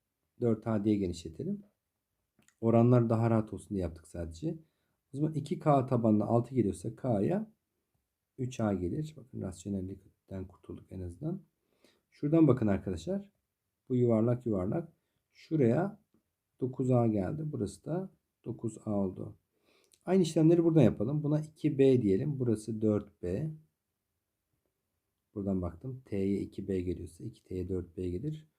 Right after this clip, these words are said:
Buradan iki M ve M'ye bakın. İki M'ye altı getiren M'ye üç getirir. A'dan bakın çift çizgilere. Şu çift çizgiye dokuz. Şunu A demişim, onu B diye düzelteyim. Hı.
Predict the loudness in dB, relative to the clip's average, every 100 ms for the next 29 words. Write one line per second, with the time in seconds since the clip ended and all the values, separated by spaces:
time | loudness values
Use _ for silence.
0 | _ _ _ 0 2 2 2 -4 -8 0
1 | 4 6 4 4 4 4 2 2 0 -2
2 | -6 -6 -12 _ _ _ _ _ _ _
3 | -14 0 4 6 6 4 2 0 0 0
4 | 0 0 -2 2 2 2 0 -2 -6 -10
5 | -10 -10 -12 -8 -6 -6 -6 -14 _ _
6 | _ _ _ _ _ _ 2 4 6 6
7 | 4 0 -10 -10 -8 -4 0 2 2 0
8 | -6 _ _ _ _ _ _ -8 -6 -2
9 | -4 -2 -2 4 4 4 0 -2 -2 -4
10 | -14 _ _ _ _ _ _ _ -20 -18
11 | -12 -10 -10 -10 -14 -14 -12 -10 -10 -10
12 | -16 -14 -12 -12 -10 -8 -8 -6 -8